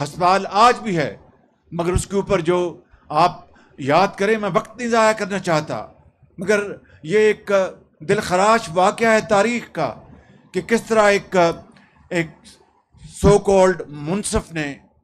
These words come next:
एक साजिश करके पीकेएलआई को तबाह करने की भरपूर कोशिश की। हालांकि पीकेएलआई बनने से पहले मरीज़ हिंदुस्तान जाते थे जिगर के इलाज के लिए और दूसरे ममालिक में जाते थे।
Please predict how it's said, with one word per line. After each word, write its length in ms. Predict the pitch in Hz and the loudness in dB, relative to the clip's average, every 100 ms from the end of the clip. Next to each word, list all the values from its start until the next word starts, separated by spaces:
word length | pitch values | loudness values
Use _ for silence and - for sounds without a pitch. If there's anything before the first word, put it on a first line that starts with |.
| _ _ _ _ _ _ _ - | _ _ _ _ _ _ _ -6
एक 400 | 170 - _ 165 151 156 - _ _ _ _ | -6 -6 _ -2 0 0 -8 _ _ _ _
साजिश 560 | - 180 196 226 226 156 | -2 4 4 4 0 -4
करके 480 | 196 180 175 143 135 _ _ _ _ | -4 -2 -4 -6 -8 _ _ _ _
पीकेएलआई 540 | - - 190 185 185 190 | -4 -2 -2 0 -2 -4
को 240 | 185 170 | -6 -10
तबाह 300 | 160 180 196 | -8 -4 -4
करने 340 | 190 190 185 | -4 -10 -10
की 120 | 175 196 | -12 -6
भरपूर 480 | 170 190 247 262 | -6 -6 -8 -10
कोशिश 480 | 254 - 254 226 226 | -12 -2 -2 -2 -14
की। 300 | - 170 107 _ _ _ _ _ _ _ - | -18 -20 -20 _ _ _ _ _ _ _ -4
हालांकि 460 | 143 208 208 208 | 0 2 2 -2
पीकेएलआई 1000 | 202 208 208 208 202 214 214 180 202 208 | -4 -4 -4 -4 -2 -2 -6 -8 -4 -4
बनने 300 | 180 190 214 | -4 -8 -8
से 100 | 185 | -10
पहले 440 | 190 202 226 190 135 _ _ _ _ _ _ | -6 -6 -4 -8 -10 _ _ _ _ _ _
मरीज़ 420 | 139 160 208 202 | -6 -4 -4 -6
हिंदुस्तान 560 | 175 190 190 208 214 233 | -8 -8 -6 -6 -6 -4
जाते 300 | 214 202 196 | -4 -4 -6
थे 180 | 156 135 | -10 -12
जिगर 320 | 117 170 185 | -10 -8 -6
के 200 | 170 175 | -6 -4
इलाज 300 | 165 180 185 | -2 -4 -6
के 140 | - | -12
लिए 280 | 143 120 101 _ _ _ _ _ _ _ | -14 -14 -18 _ _ _ _ _ _ _
और 240 | 185 220 233 | 0 2 2
दूसरे 360 | 233 226 233 | -4 -10 -8
ममालिक 440 | 226 202 202 220 202 | -8 -4 -2 -2 -4
में 100 | 208 | -6
जाते 300 | 185 175 175 | -4 -4 -8
थे। 180 | 156 | -10